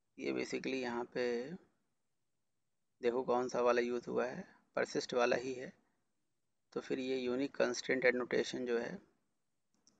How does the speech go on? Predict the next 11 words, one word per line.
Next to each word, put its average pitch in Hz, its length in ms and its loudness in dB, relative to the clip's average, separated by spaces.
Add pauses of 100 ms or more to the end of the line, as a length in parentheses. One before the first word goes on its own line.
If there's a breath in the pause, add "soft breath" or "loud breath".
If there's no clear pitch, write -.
(720)
ये 127 460 0
यहाँ 120 400 2
पे 131 160 0
कह 127 160 10
रहा 123 120 10
है 139 120 8
कि 147 200 0
disallowed 123 800 4
for 117 260 2
this 117 220 -2
location। 113 460 0